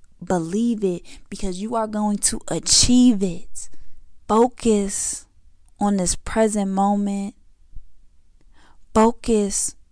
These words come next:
on where you're headed, where you're going. And allow God to use you.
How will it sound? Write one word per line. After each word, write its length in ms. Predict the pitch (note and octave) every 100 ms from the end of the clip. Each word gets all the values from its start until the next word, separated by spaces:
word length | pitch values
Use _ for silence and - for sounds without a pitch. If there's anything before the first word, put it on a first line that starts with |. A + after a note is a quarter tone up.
| - - - -
on 200 | F#3+ F3+
where 180 | G#3
you're 180 | G3+ F#3+
headed, 460 | F3+ F#3+ G#3+ G#3 F#3+
where 140 | G#3
you're 200 | G#3 F#3
going. 680 | F3 G3 G3+ G#3+ G#3 G3+ G#3 - - _ _ - _ - _ - - - - _ _ - _ - - _ - - _ -
And 120 | G3+
allow 420 | F#3 F#3+ A3 A#3+
God 340 | G#3+ G#3 G#3 G3
to 140 | F3+
use 600 | F3+ G3 A#3+ B3 G#3 F#3+
you. 440 | G3 F#3 - -